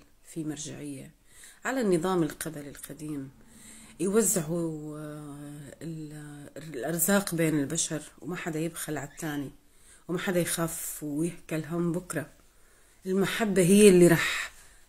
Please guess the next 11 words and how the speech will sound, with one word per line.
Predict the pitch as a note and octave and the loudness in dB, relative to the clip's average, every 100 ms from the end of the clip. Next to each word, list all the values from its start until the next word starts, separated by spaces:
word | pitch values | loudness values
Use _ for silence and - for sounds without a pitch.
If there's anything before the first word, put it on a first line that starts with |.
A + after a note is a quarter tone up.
| - | -10
تجيب | D#3 F3+ | -6 -2
لكم | F#3+ F#3+ F3 | -2 0 2
الرزق | D#3 E3 F#3 E3 - - - - - | 4 4 2 2 -2 -14 -16 -18 -12
من | D#3 | -8
رب | E3+ E3 | -6 -4
العالمين | D3+ C#3 E3+ D#3+ E3 D#3+ | -4 -2 -2 0 2 2
والحلول. | D#3 - - D#3+ F3 D3 - - - - - - - - | 2 0 -6 -2 -2 -2 -6 -20 -20 -20 -20 -20 -20 -12
نبلش | E3+ E3 F3 E3 F3 | -8 -4 0 0 2
نزرع، | F3 - D#3+ D#3+ E3 - - - _ _ - - - _ - - - | 4 4 2 -8 -12 -20 -20 -20 _ _ -20 -20 -20 _ -20 -20 -16
غير | D3 F3+ | -10 -8
هيك | C#3+ F3 E3 - | -4 -2 -4 -6